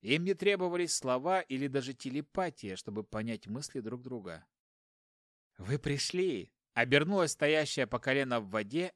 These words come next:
Энни. «Мы не могли не прийти», — улыбнулась Лилия. «В конце концов, это была моя идея. К сожалению, немного не рассчитали время за прогулкой и опоздали». «Ясно!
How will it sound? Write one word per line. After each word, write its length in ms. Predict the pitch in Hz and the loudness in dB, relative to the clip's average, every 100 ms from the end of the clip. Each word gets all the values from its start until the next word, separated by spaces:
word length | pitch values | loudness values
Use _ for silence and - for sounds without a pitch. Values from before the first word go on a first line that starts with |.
| - | -2
Энни. 460 | 156 120 92 80 _ _ _ _ _ _ _ _ _ _ | -2 -2 -8 -10 _ _ _ _ _ _ _ _ _ _
«Мы 160 | 151 226 | -8 -6
не 120 | 277 | -2
могли 320 | 285 240 185 | -2 0 0
не 140 | 233 262 | 0 -2
прийти», — 520 | 240 185 - 104 82 _ _ _ - | -2 -4 -2 -4 -4 _ _ _ -2
улыбнулась 680 | 127 143 131 147 135 127 | 4 4 4 2 2 0
Лилия. 440 | 160 139 101 87 - _ _ | 0 0 0 -4 -10 _ _
«В 80 | - | -8
конце 300 | 117 120 226 | -6 -2 -4
концов, 440 | 214 202 220 196 | -2 -4 -2 -2
это 160 | 180 180 | -2 -2
была 240 | 170 170 | 0 -2
моя 360 | 165 151 208 175 | 0 0 0 -2
идея. 380 | 107 104 90 - _ | -2 -4 -6 -12 _
К 60 | - | -8
сожалению, 800 | 160 165 220 220 208 190 170 127 - | -6 -4 -4 -4 -4 -2 -2 -4 -8
немного 400 | 156 190 175 175 | -6 -2 -2 -2
не 80 | |
рассчитали 480 | 175 - 180 175 180 | -4 -4 -4 -4 -4
время 320 | 180 233 147 | -2 -2 0
за 100 | 113 | -2
прогулкой 560 | 123 131 113 123 - 110 | -2 -4 -4 -6 -4 -2
и 60 | 123 | -2
опоздали». 680 | 127 151 170 214 113 85 _ _ _ _ _ _ _ _ _ _ - | -2 -4 -4 -4 -4 -8 _ _ _ _ _ _ _ _ _ _ -4
«Ясно! 540 | 156 240 - - 85 | 2 4 2 -4 -16